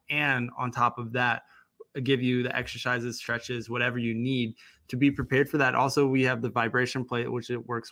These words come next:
wonderfully in increasing blood flow and actually, uh, working on that, on that cognition and understanding where you are in space so that your body's constantly ready to, to respond. So when, when we're talking about falls, um, and I said, like,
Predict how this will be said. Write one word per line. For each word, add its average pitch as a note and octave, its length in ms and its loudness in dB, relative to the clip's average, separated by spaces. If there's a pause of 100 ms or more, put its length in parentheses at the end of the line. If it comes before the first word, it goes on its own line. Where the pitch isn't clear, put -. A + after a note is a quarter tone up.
wonderfully C3 640 0
in B2 120 0
increasing A#2+ 500 -2
blood A2+ 280 -2
flow C3 260 -2
and B2 120 -4
actually, A#2 480 -2 (360)
uh, B2 360 4
working C3 400 0
on A#2+ 180 2
that, A#2+ 280 -2
on B2+ 140 0
that B2 160 -2
cognition B2 560 0
and B2 120 -4
understanding B2 520 -4
where A#2 120 2
you A#2 180 0
are A2+ 180 2
in A2+ 100 -2
space G#2+ 420 -6
so - 120 -6
that A2+ 260 -2
your A#2 180 -2 (120)
body's A#2 340 2
constantly A#2+ 540 -2
ready A2+ 320 0
to, A#2+ 340 -6 (320)
to C3 140 0
respond. A#2 680 2 (960)
So C3+ 340 8
when, C#3+ 440 2
when D3 140 -4
we're C#3+ 80 -2
talking D3 200 0
about E3 300 -6
falls, A#2 580 -2
um, A2+ 440 -6 (200)
and B2+ 120 -4
I B2+ 100 2
said, C3 300 2
like, A#2+ 180 -2